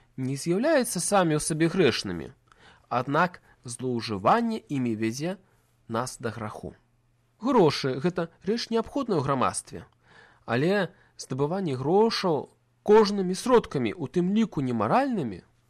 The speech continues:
грэх. Улада – таксама сама па сабе рэч добрая,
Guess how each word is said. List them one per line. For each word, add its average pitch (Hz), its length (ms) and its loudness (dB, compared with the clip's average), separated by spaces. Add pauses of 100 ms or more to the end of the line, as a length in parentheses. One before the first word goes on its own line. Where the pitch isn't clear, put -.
(160)
грэх. 110 480 -6 (400)
Улада – 156 640 4 (160)
таксама 226 540 0
сама 165 340 0
па 147 80 -6
сабе 143 400 0
рэч 143 240 2
добрая, 101 480 2